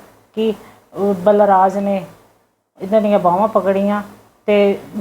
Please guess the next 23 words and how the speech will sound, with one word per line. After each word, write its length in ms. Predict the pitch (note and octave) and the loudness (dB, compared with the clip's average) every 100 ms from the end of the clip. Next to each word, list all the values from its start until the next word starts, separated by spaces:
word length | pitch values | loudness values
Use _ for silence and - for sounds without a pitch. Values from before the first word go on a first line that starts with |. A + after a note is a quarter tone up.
| - | -8
ਸਤਨਾਮ 560 | G#3 G#3 G3 F#3+ F#3+ | -4 0 2 2 0
ਨੇ 240 | F#3+ G3 G3 - - _ - | -2 -4 -6 -10 -20 _ -2
ਚ-, 300 | G#3 F#3+ F3+ F3 - _ _ _ G3 | 2 2 0 -6 -20 _ _ _ -4
ਜ਼ਹਿਰੀਲੀ 340 | F#3+ G3+ F#3+ | 2 2 2
ਕੋਈ 140 | G3+ G3 | 0 2
ਦਵਾਈ 260 | F#3+ F#3 | 2 2
ਇਹਨਾਂ 160 | F3+ F#3+ | 0 -2
ਦੇ 140 | F#3+ - - - | -2 -4 -10 -10
ਮੂੰਹ 180 | F#3+ G3+ | -4 -4
'ਚ 80 | G3+ - | -4 -10
ਲਾਈ 400 | F3+ F3 D3 C#3 | -2 0 0 -4
ਆ, 20 | C#3 - _ _ _ _ | -10 -14 _ _ _ _
ਪਾ 200 | F#3 F3 | 2 2
ਦਿੱਤੀ 320 | E3 D#3+ D3+ | 2 -2 -8
ਆ। 40 | C#3 - _ _ _ _ _ _ _ _ - | -10 -14 _ _ _ _ _ _ _ _ -2
ਮੇਰੀ 320 | A3+ B3 C4 C4+ | 2 4 4 2
ਮੰਗ 300 | C4 A#3 A#3 | 0 -2 0
ਹੈ 140 | A#3 | -2
ਕਿ 100 | A#3+ | 0
ਮੈਨੂੰ 260 | B3 A#3+ A#3+ | 0 0 0
ਇਨਸਾਫ 400 | A3+ G#3+ G3 G3+ | 2 2 2 2
ਚਾਹੀਦਾ 440 | G3+ G3+ G#3+ G#3 | 2 2 2 0
ਜੇ। 160 | F3 | 0